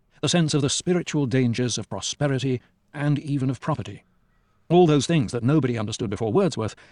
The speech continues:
were familiar to Saint Francis. All those things that were fir-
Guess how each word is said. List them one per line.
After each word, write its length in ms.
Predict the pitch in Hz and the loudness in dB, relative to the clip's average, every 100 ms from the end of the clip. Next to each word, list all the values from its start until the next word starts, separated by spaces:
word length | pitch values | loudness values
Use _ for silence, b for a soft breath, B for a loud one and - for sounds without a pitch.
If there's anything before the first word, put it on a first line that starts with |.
| b | b
were 80 | 156 | 0
familiar 440 | 165 175 165 - - | 2 2 2 -2 -8
to 80 | 120 | -4
Saint 180 | 135 | -4
Francis. 480 | - 131 101 - - - _ _ _ | -4 -4 -6 -12 -18 -20 _ _ _
All 120 | - 127 | 0 2
those 180 | 123 | 4
things 200 | 143 131 | 2 2
that 100 | 117 | 0
were 60 | 117 | -4
fir- 120 | 143 | -4